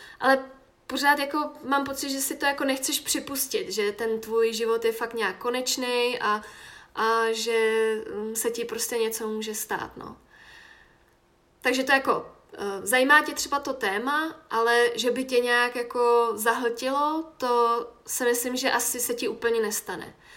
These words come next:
Ale v momentě, kdy máš s ní tu blízkou zkušenost, to, zažiješ to blízký setkání a fakt ti třeba umře někdo hodně blízký,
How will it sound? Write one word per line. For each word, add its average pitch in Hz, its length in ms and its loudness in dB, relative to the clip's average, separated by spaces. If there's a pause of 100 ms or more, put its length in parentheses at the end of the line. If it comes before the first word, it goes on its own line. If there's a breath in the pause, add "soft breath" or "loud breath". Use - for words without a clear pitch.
(340 loud breath)
Ale 240 200 6
v 233 60 -2
momentě, 220 720 0 (640 soft breath)
kdy 233 380 0
máš 233 360 4
s - 180 0
ní 233 260 -4
tu 233 160 -8
blízkou 220 520 0
zkušenost, 233 1000 -4 (120)
to, 220 220 -2 (340)
zažiješ 226 480 2
to 226 160 -2
blízký 220 380 -4
setkání 208 720 0
a 202 200 2 (460 loud breath)
fakt 233 240 -4
ti 226 120 -6
třeba 214 640 2 (100)
umře 226 500 0
někdo 220 440 0
hodně 226 360 0
blízký, 226 800 -6